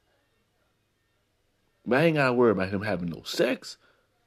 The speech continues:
for the next four years. So I can try to help him get his mind right.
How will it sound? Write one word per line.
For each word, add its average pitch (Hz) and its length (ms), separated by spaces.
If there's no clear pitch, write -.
for 151 120
the 101 80
next 165 300
four 156 220
years. 107 300
So - 140
I 143 80
can 120 160
try 151 280
to 110 100
help 135 280
him 117 200
get 113 160
his 95 180
mind 107 500
right. 87 220